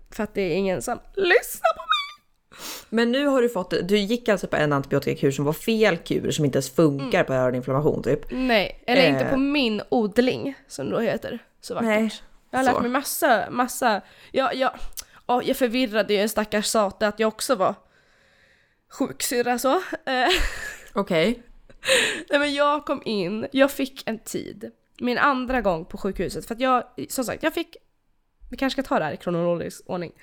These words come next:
Speaker 2: Kronologisk
Speaker 1: Jag
Speaker 2: ordning.
Speaker 1: Kronologisk ordning. Jag fick ju då öroninflammation. Jag märkte det direkt att så här, fuck, jag vet hur det här känns. Jag har haft det så många gånger så jag vet, jag vet att det är det.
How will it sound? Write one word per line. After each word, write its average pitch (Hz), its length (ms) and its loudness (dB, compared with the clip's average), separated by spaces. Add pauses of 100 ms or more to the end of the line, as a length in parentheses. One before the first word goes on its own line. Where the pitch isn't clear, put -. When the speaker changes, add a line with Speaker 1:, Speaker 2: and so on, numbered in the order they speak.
(140)
Speaker 2:
Kronologisk 214 680 2
Speaker 1:
Jag - 100 2
Speaker 2:
ordning. - 320 0
Speaker 1:
Kronologisk 214 540 0 (120)
ordning. 98 280 -10 (500)
Jag 269 500 0
fick 233 180 -2
ju 220 60 0
då 190 240 2
öroninflammation. - 800 -2
Jag 208 120 2
märkte 185 280 -2
det - 80 -18
direkt - 400 -14
att - 100 -14
så - 80 -8
här, - 60 -8
fuck, - 400 -4
jag 233 160 0
vet 202 200 -2
hur 202 40 -2
det 196 40 2
här 185 60 0
känns. 180 280 -2
Jag 220 60 -2
har - 20 0
haft 208 140 -4
det 214 60 -10
så 220 60 -6
många 196 140 2
gånger 185 260 2
så 185 120 -2
jag 196 40 0
vet, 175 360 -4
jag - 120 -2
vet 220 160 0
att 185 80 -8
det 151 100 -2
är 117 40 -2
det. - 140 -12